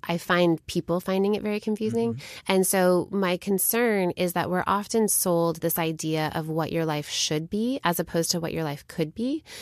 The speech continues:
Speaker 1: And so there's, for me, I feel very privileged that I've been able to choose this life where I have a garden,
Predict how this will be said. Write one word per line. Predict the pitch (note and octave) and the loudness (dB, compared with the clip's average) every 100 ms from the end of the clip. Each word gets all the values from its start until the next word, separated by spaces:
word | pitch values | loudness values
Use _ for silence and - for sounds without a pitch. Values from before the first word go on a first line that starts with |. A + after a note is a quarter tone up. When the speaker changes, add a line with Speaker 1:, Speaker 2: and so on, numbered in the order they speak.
| - - | -16 0
Speaker 1:
And | G3+ F#3+ F#3 - | 4 8 6 4
so | F#3+ - G3 F#3 E3+ - | -2 2 4 4 2 0
there's, | G3 G3 G3 - | 2 4 2 0
for | G3+ | 2
me, | G3 A3 A#3 G#3 | 2 4 4 2
I | F3 F#3+ | 2 0
feel | G3+ G3+ | 0 0
very | F3 | 0
privileged | D#3+ F#3+ F3+ E3+ - | -2 -2 0 0 0
that | D#3 - | -4 -2
I've | D#3 D#3 - | 0 0 0
been | F3 | 0
able | D#3+ D#3 | 2 -2
to | - D#3+ | -4 -2
choose | - - B3+ A3 F#3 E3+ - - - - | -2 0 2 4 4 0 -10 -16 -20 -2
this | F3 F3+ | 0 2
life | E3 D#3+ - | 2 0 0
where | E3 D#3 D3+ | 2 2 0
I | D3+ | -2
have | D#3 F#3 F#3 | 0 2 2
a | |
garden, | F3 D#3 D3+ D3 | 0 -2 0 -2